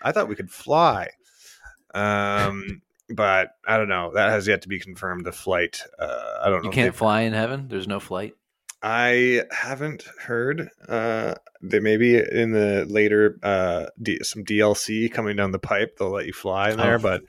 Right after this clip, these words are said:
Speaker 2: the new
Speaker 1: as
Speaker 2: patch?
Speaker 1: far as I can tell, what you do is you get a big house. Everybody gets a big house. So if you
Speaker 2: Oh,
Speaker 1: were worried
Speaker 2: everyone,
Speaker 1: about
Speaker 2: everyone gets a big house.
Speaker 1: everyone gets a big house. So if you're worried
Speaker 2: Do they
Speaker 1: about
Speaker 2: build
Speaker 1: storage,
Speaker 2: you one when you move in, or how do you, do you get someone's old one?
Speaker 1: Uh,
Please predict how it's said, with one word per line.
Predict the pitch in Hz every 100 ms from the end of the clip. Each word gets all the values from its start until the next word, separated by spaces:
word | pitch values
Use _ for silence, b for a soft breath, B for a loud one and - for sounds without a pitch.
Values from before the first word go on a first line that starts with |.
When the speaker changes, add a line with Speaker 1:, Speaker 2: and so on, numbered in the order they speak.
| B B B B B B B -
Speaker 2:
the |
new | 98 98
Speaker 1:
as | 127 98
Speaker 2:
patch? | 156
Speaker 1:
far | 180
as | 196
I | 165
can | 175 160
tell, | - 170 165 127 131
what | 127 127
you | 131
do | 123 165
is | 147 113
you | 113
get | 135
a | 175
big | 180
house. | 156 123 90 -
Everybody | 131 147
gets | 139
a | 113
big | 104
house. | 101 - - - _ _ _ _ _ _ _ _ _ _ _
So | - 90 82 _ _ _ _ _ _
if | 110
you | 113
Speaker 2:
Oh, | 117 226
Speaker 1:
were | 117
worried | 107
Speaker 2:
everyone, | 139 139
Speaker 1:
about | 131
Speaker 2:
everyone | 135 147 143
gets | 135 139
a |
big | 123 117
house. | 131 92 - -
Speaker 1:
everyone | 151 240 226
gets | 226
a |
big | 190
house. | 143 87 -
So | 98 76
if | 85
you're | 113
worried | 151 175
Speaker 2:
Do | 170
they |
Speaker 1:
about | 117
Speaker 2:
build | 113 123
Speaker 1:
storage, | 160 127 -
Speaker 2:
you | -
one | 107 123 139
when | 104 101
you | 104
move | 104 101
in, | 127 160
or | 92
how | 98
do | 107
you, | 104 101
do | 95
you | 92
get | 95 -
someone's | - 95 85
old | 90 113
one? | 131 131 131 _ _ _
Speaker 1:
Uh, | 123 123 120 120 120 120 117 120